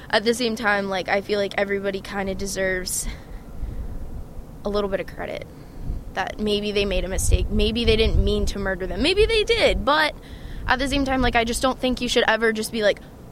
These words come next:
"That person is strictly a murderer, only a murderer," even though everybody, like, thinks of them that way. That's kind of the unfortunate fact, that everyone's just gonna be like, "Oh,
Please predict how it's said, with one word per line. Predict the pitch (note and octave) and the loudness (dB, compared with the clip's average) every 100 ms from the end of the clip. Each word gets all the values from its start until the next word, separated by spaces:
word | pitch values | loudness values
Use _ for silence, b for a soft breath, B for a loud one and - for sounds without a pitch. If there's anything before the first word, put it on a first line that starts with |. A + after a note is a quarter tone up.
| - | -2
"That | A3+ A#3 | 2 4
person | B3+ B3 A3+ | 4 2 0
is | G#3 | -2
strictly | - B3 C4 C4 | -2 -2 0 2
a | A3+ | 4
murderer, | G#3+ G#3+ G#3 G#3 | 4 4 4 4
only | A3 G#3+ G3+ | 2 0 -2
a | |
murderer," | F#3 F3+ F3+ - - | -2 -4 -4 -4 -2
even | A#3 A3 | -2 0
though | G#3 | 0
everybody, | G3 G3+ G3 G3 | 0 -2 -4 -4
like, | F#3+ F3+ | -6 -8
thinks | - - G3+ - | -8 -6 -4 -2
of | C4+ | -2
them | C#4+ C#4+ | -2 0
that | D4 - | 0 2
way. | C#4 B3+ | 4 4
That's | G#3+ G3 | 2 0
kind | - G3+ | -2 -4
of | F#3 | -2
the | F#3 | -4
unfortunate | E3+ - F3 - - - | -4 -6 4 6 6 2
fact, | F#3 F3 - - - B B B - | 0 -2 -2 0 4 B B B 0
that | E3+ | 0
everyone's | G3 F#3 F#3 | 0 -2 -4
just | - | -2
gonna | F#3 | 0
be | |
like, | D#3 - | 2 2
"Oh, | E3 | 0